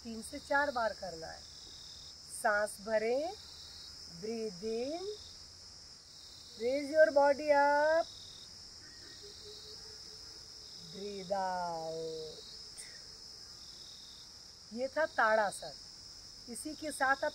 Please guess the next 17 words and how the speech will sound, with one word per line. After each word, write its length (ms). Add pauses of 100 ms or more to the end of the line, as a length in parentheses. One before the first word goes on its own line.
तिर्यक 420
ताड़ासन 520
भी 100
कर 200
सकते 340
हैं। 220 (600)
फिंगर्स 460
को 100
इंटरलॉक 640 (100)
करें, 340 (840)
सांस 520
भरते 360
हुए 360
हाथ 240 (140)
को 120 (140)
ऊपर 280
उठाएं 640